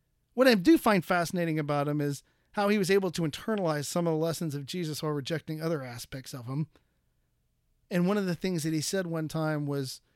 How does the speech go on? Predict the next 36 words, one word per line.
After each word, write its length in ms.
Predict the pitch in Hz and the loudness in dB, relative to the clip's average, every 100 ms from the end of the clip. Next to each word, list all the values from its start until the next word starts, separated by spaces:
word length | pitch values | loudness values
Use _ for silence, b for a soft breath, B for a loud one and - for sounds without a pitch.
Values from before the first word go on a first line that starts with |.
| _ | _
he 100 | - | -16
gave 240 | 160 185 190 | -8 -6 -4
me 80 | 180 | -2
this 160 | 160 | -4
terminology 640 | - 180 160 151 147 135 135 | -2 0 2 2 0 -2 -4
that 120 | 135 | -6
helped 240 | 139 139 | -6 -6
me. 60 | 135 | -8
He 20 | |
talked 220 | 151 151 | -6 -6
about 200 | 143 135 | -6 -6
pocketing 520 | - - 151 156 147 | -6 -6 -8 -6 -6
the 120 | 139 135 | -4 -4
insult. 320 | 135 127 135 | -6 -6 -4
When 80 | 147 | -2
I 20 | |
was 140 | 147 | 0
reading 380 | 165 185 165 156 | 0 0 0 0
Gandhi's 420 | 151 156 151 139 | 0 0 0 -2
autobiography, 880 | 147 147 139 135 139 143 - 135 151 _ _ _ _ _ _ _ _ _ _ _ _ _ _ _ | -2 0 0 -2 -2 -6 -14 -14 -14 _ _ _ _ _ _ _ _ _ _ _ _ _ _ _
he, 140 | - 196 | -10 -4
I 60 | |
read 160 | 151 165 | 0 0
this 100 | 151 | 0
part 220 | - 160 | 0 0
where 80 | 151 | 0
he 20 | |
talked 200 | 143 143 | -2 -4
about 220 | 151 139 - | -4 -6 -10
pocketing 580 | - 143 151 156 151 | -10 -8 -6 -4 -4
the 120 | 131 131 | -2 -4
insult. 560 | 131 - - 233 - - _ _ _ _ _ _ _ | -6 -8 -14 -20 -20 -20 _ _ _ _ _ _ _
He 200 | - 131 - | -14 -12 -12
took 340 | - 214 - | -2 -2 0
the 140 | 208 | -6
insult 640 | 165 151 - 120 135 - | -2 -2 -2 -10 -14 -18